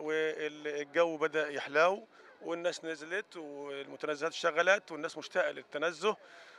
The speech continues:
واحنا مستعدين. و-، ولو حضرتك جيت كمان شويه لان احنا لسه فاتحين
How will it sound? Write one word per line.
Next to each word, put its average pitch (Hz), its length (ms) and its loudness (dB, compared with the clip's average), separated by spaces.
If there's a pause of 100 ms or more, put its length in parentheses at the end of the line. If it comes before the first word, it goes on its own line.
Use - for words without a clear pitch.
(120)
واحنا 175 220 -2
مستعدين. 165 760 -2 (440)
و-، 180 320 0
ولو 170 120 -4
حضرتك 190 420 -2 (600)
جيت 196 140 -6 (300)
كمان 180 240 2
شويه 175 380 2
لان 156 160 -6
احنا 156 140 -6
لسه 160 140 -10
فاتحين 185 380 -6